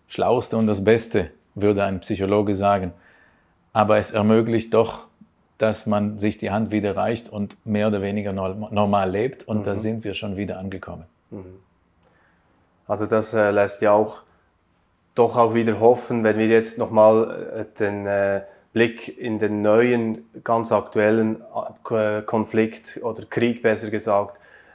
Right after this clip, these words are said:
Speaker 2: äh, werfen wollen. Da, äh, sagt man ja auch eigentlich, dieser Krieg, also Frieden ist, ist vielleicht die, nicht mehr möglich. Es, es geht, habe ich gestern gerade in einer Talksendung von mehreren Experten gehört, es wird einen Sieger geben. Es muss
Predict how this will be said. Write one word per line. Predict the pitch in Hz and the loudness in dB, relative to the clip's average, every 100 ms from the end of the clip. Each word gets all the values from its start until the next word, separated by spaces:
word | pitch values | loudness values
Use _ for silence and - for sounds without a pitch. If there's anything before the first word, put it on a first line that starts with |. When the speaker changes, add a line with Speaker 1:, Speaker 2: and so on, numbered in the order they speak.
| - | -8
Speaker 2:
äh, | 107 104 | -6 -4
werfen | 104 107 110 104 | 0 -2 -2 -2
wollen. | 101 95 95 | 0 -2 2
Da, | 104 104 - - _ _ _ - - | 4 4 2 -8 _ _ _ -20 -14
äh, | 107 110 - 120 | -12 -12 -12 -12
sagt | 113 113 110 | 0 2 2
man | 107 | 2
ja | 107 107 | 4 6
auch | 127 117 - | 6 4 -2
eigentlich, | 110 113 113 113 - _ _ _ - | -2 0 -2 -4 -14 _ _ _ -8
dieser | 110 120 | -4 -4
Krieg, | 110 113 117 113 | -4 0 0 0
also | 107 101 107 - | -4 -2 -4 -8
Frieden | - 120 120 120 | -6 -2 -2 0
ist, | 110 - - | -2 -2 -10
ist | 107 - - - | -12 -14 -20 -10
vielleicht | 113 110 107 - | -2 0 0 -6
die, | 113 113 | -10 -10
nicht | 123 120 120 | -6 -6 -2
mehr | 131 | 0
möglich. | 127 120 117 120 | 2 4 2 0
Es, | 110 - | -4 -6
es | 107 | -8
geht, | - 104 - - - _ | -2 -2 -2 -12 -20 _
habe | 117 110 | -8 -6
ich | 107 | -4
gestern | 123 120 120 131 | 0 0 -2 0
gerade | 120 117 117 | 4 4 4
in | 113 | 0
einer | 104 104 | -2 -2
Talksendung | 110 110 113 - 120 117 110 110 107 | -2 -2 -2 -10 -6 -2 -2 0 -2
von | 110 107 | -2 -4
mehreren | 104 110 123 120 117 | 0 0 0 0 -2
Experten | 113 113 113 110 113 | -4 -2 -2 -2 -4
gehört, | 107 101 104 - _ _ _ | -6 -4 -4 -8 _ _ _
es | - 104 | -10 0
wird | 120 | 2
einen | 110 101 | 2 0
Sieger | - 110 113 | -2 -4 -4
geben. | - 110 110 104 95 | 0 2 2 0 -10
Es | 95 | -12
muss | 107 98 - - | -12 -14 -14 -14